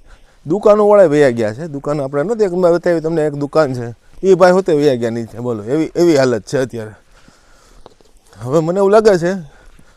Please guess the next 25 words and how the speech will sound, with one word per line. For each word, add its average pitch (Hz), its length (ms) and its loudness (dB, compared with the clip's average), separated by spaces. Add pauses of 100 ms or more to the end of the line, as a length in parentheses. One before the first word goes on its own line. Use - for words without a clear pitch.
(380)
કે 165 120 -4
થોડીક 185 360 -2
ક્ષણોમાં 175 640 -2 (260)
પગથિયા 156 380 -6
પૂરા 185 260 0
થઈ 135 180 -6
જશે, 131 340 -6 (500)
પછી 151 220 -8
વોકિંગ 160 440 -2
સ્ટેર 160 280 0
ચાલુ 151 300 -2
થશે. 120 240 -4
એટલે - 1600 -18
અડધી 160 220 -2
કલાક 180 220 -2
જેવું 160 220 -2
થશે 165 280 -6
આપણે 160 280 -2 (520)
મેક્સિમમ, 185 640 -2 (400)
એકદમ 170 380 -2
આરામ 156 260 4
આરામ 160 160 2
થઈ 147 140 -8
જાય 139 120 -2
તોય. 160 240 2